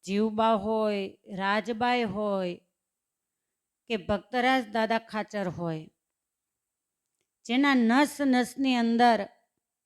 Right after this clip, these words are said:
ભગવાન સ્વામિનારાયણનું નામ સ્મરણ છે વણાઈ ગયું હતું. અને એટલે આજે એમ કહેવાય કે ગઢડું કોનું, તો કે સ્વામિનારાયણનું.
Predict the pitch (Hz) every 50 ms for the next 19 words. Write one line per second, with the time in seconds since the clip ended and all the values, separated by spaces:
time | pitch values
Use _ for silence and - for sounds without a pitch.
0 | _ _ _ _ _ _ _ _ _ _ - - 196 180 180 202 220 240 254 269
1 | 285 294 302 302 285 - - - 233 226 214 226 233 240 240 240 233 226 233 240
2 | 247 247 247 247 240 220 208 202 214 226 240 247 240 226 - - - 220 208 208
3 | 214 226 233 233 226 - - 226 240 220 185 170 170 196 202 208 226 247 262 247
4 | 214 247 240 233 226 208 214 208 - - 208 196 185 180 175 _ _ _ _ _
5 | _ _ _ - 208 208 202 208 220 214 - 240 247 240 233 226 214 - 220 220
6 | 214 208 196 - 220 220 220 214 226 220 214 214 - 202 180 175 175 208 190 175
7 | 208 214 226 226 226 226 220 214 226 233 233 226 214 - - - - 214 - -
8 | - - - - - 202 190 190 202 202 196 190 185 180 175 180 175 170 170 170
9 | 165 160 160 165